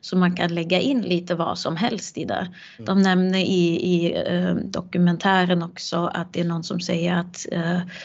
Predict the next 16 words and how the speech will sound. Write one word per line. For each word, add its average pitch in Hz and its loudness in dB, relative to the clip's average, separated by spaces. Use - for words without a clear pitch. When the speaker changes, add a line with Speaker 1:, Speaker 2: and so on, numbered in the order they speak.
Speaker 1:
eh, - 2
Slenderman 175 4
är 165 -4
en, 170 0
eh, 190 4
ett 180 -2
tomt 190 2
monster 190 2
som 175 -2
man 165 -6
kan 170 -2
göra 165 -2
till 180 -6
vad 165 -2
man 180 2
vill. - -6